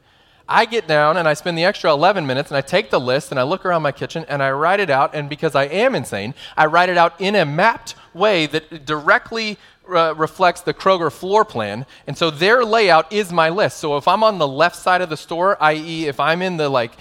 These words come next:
uh, meat, deli, bread section, that's on the left side of my list. And so as I make my way from one side of the store to the other, I literally start folding my list smaller and smaller because that's how I know I didn't miss anything.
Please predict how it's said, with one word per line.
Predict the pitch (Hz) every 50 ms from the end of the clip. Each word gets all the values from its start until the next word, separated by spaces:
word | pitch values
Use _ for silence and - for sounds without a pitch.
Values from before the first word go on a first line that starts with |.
| - - _ _ -
uh, | 131 127 123 123 120 120 113 120
meat, | 175 156 143 147 156 185 190 _ 139 120
deli, | 139 143 147 151 156 160 151 135
bread | 117 123 131 135 143 156 170 165
section, | - - 196 202 - - - 214 214 226 240 - _ _ _ _ _ _ _ _ _ _ _ _ _ _ _ _ _ _ -
that's | - 160 220 - -
on | 208 190
the | 180
left | 165 175 175 175 -
side | - 185 175 170
of | 165 160
my | 160 160 160
list. | 160 170 220 214 123 117 - - - - -
And | 175 165 -
so | 190 185
as | - 160 196 214 214
I | 240 226
make | 208 208 208 202
my | 190 196 185
way | 180 185 190 180
from | - 190 165 160
one | 160 165 170 170
side | - 175 165
of | 170 156
the | 151
store | - - 170 165
to | 160
the | 151 165
other, | 180 175 170 165
I | 165 175 190 196
literally | 190 180 196 202 208 202 190 180 170
start | - - 175 165 -
folding | - - 180 180 185 180 175 165
my | 156 151
list | 147 156 180 - - -
smaller | - 165 160 156 156 156 151 143
and | 143 135
smaller | - - 175 170 165 156 139 131
because | 123 131 143 131 123
that's | - 170 175 - -
how | - 156 131
I | 127
know | 127 123 127 127
I | 131
didn't | 131 143 156 165 175
miss | 196 196 - -
anything. | 135 117 107 - - 113 107 98 90